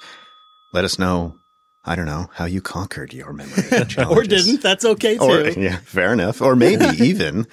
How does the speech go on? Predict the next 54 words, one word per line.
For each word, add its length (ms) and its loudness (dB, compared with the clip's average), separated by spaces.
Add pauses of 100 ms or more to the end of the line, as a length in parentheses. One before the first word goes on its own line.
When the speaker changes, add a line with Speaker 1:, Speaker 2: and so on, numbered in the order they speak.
(360)
Speaker 1:
with 180 -4
some 200 -2
of 60 -4
these 180 -4
tips, 300 -4
you 60 -2
wanna 180 0
take 200 -4
the 60 -14
challenge 380 -6
over 200 -2
again. 380 -10
I 180 -2
don't 180 0
know. 300 -8 (160)
Maybe 240 -4
you're 160 -4
crazy. 540 -8 (800)
Uh, 120 0
but 160 2
one 200 2
thing 180 2
we 80 2
did 240 0
talk 240 -2
about 220 -2
along 320 0
with 80 -4
this 160 -6
challenge 500 -8
was 680 -6
setting 400 -6
up 240 -8
a 180 -10
B 160 -6
B 260 -2
S. 520 -2 (420)
So 380 -2
if 200 -6
you'd 320 0
like 480 0
to 280 -6
set 280 -4
up 160 -6
a 60 -12
B 180 -8
B 220 -6
S, 320 -6
which 180 -8
we 120 -2
didn't 180 0
quite 260 -2
get 280 -2
to, 360 -10